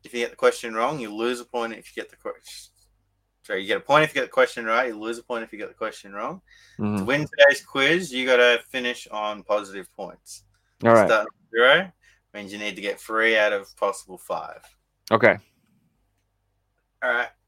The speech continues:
Speaker 1: let's get into it. So I need you to name any P S two game with the word red in the title.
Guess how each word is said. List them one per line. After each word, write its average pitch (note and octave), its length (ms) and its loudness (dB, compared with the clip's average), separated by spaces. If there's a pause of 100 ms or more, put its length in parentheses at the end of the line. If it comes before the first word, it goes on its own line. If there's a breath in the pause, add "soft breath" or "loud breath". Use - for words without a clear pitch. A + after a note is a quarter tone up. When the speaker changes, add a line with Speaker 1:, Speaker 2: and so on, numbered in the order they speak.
(220)
Speaker 1:
let's - 160 -14
get C#3+ 160 -6
into D#3+ 220 2
it. A#3 280 0 (220)
So C3 400 -2
I D3 280 6
need B3 760 -4
you C4 240 -6
to C3 200 -10
name B2 380 -4
any D#3 300 -2
P D#3+ 180 -6
S - 160 -6
two D3+ 240 -8
game B2 300 -6
with G#2 80 -16
the G#2+ 100 -10
word G#2+ 380 -2
red G#2 260 -2
in F#2+ 140 -12
the F2 80 -14
title. F2 420 -16